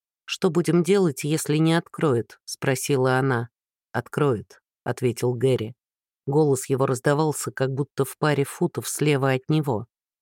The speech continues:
«Ну, а если она не сможет нам помочь?» —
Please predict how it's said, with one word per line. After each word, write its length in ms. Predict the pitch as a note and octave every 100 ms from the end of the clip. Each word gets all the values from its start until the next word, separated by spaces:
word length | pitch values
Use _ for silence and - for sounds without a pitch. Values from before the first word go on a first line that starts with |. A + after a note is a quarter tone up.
| _ _ _ _ _ -
«Ну, 300 | F#3 G3+ G3
а 80 |
если 320 | F#3 G3+ - E3+
она 240 | E3+ F3+
не 160 | E3 D3+
сможет 420 | F#3 F#3+ G3 F#3+
нам 220 | F#3 F3
помочь?» — 560 | F3 F3 E3+ E3 -